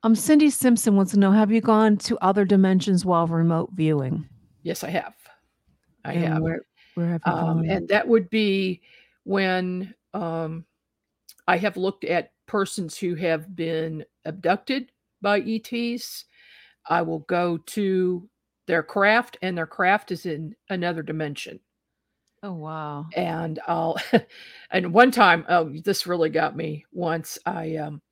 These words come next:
Speaker 2: <clears throat> the first time I did it, I looked, I was standing on, on the craft. The person was on a table. There were three E Ts around her. One of them had his back to me,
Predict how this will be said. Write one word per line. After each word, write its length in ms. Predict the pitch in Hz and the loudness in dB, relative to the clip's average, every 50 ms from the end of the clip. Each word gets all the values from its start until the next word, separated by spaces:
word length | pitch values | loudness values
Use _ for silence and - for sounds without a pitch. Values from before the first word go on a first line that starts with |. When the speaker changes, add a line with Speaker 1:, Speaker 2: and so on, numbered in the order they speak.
| _ _ | _ _
Speaker 2:
<clears throat> 220 | _ _ _ _ - | _ _ _ _ -2
the 320 | 220 - 302 262 196 180 | 0 0 2 2 2 2
first 240 | - 226 202 185 - | 0 0 -2 0 0
time 160 | - 196 196 | -2 -2 -2
I 60 | 165 156 | -2 -2
did 260 | 147 180 180 190 190 | 0 0 2 2 2
it, 240 | 160 147 151 - _ _ _ - - - - - _ - | 0 0 -2 -6 _ _ _ -20 -20 -20 -20 -20 _ -6
I 100 | - 185 | -6 -4
looked, 320 | 170 180 190 170 - - - _ _ _ _ _ _ _ _ - | -2 -2 -2 -2 -4 -8 -18 _ _ _ _ _ _ _ _ -6
I 40 | 165 | -6
was 260 | 185 170 - - - - _ - | -6 -6 -8 -10 -16 -18 _ -16
standing 440 | - - - - 220 226 233 220 208 | -14 -2 2 4 4 4 4 2 0
on, 200 | 208 202 196 - _ _ - | 0 -2 -4 -8 _ _ 0
on 180 | 202 214 262 277 | 2 2 2 2
the 80 | 247 | 0
craft. 520 | - - 196 170 170 165 165 165 - _ _ _ _ _ _ _ _ _ _ _ - | -2 0 2 4 4 4 2 0 -4 _ _ _ _ _ _ _ _ _ _ _ -8
The 80 | 180 | -8
person 560 | - - - 233 247 262 254 - 254 226 202 | -8 0 4 4 4 4 4 2 -2 -2 0
was 180 | 190 190 185 170 | -2 -2 -2 -2
on 240 | - - 190 190 185 | -2 -2 -2 -2 -4
a 40 | 180 | -6
table. 640 | - - 214 196 196 190 190 190 190 185 185 185 - _ _ _ _ _ _ - | -4 -2 0 0 0 0 0 0 0 0 -2 -4 -6 _ _ _ _ _ _ -14
There 100 | 160 165 | -12 -12
were 80 | 160 | -10
three 260 | 156 - - 208 214 - | -10 -6 -4 -4 -4 -2
E 140 | 185 202 190 | -2 -4 -4
Ts 360 | - - 226 220 214 185 175 | -4 -4 -2 -2 -2 -2 -4
around 400 | 190 175 190 185 180 180 185 180 | -4 -2 0 0 0 0 -2 -4
her. 320 | 180 185 180 180 180 180 | -4 -2 -2 0 0 0
One 200 | 170 175 190 196 | -2 -2 -2 -4
of 80 | 208 196 | -4 -4
them 100 | 190 185 | -6 -4
had 200 | 180 190 180 180 | -2 -2 -2 -2
his 140 | 170 160 - | -2 -6 -4
back 380 | - 170 170 175 170 - _ | -2 0 2 2 0 -2 _
to 100 | - - | -10 -8
me, 400 | 165 170 165 160 165 165 165 - | -6 -6 -6 -4 -4 -6 -8 -10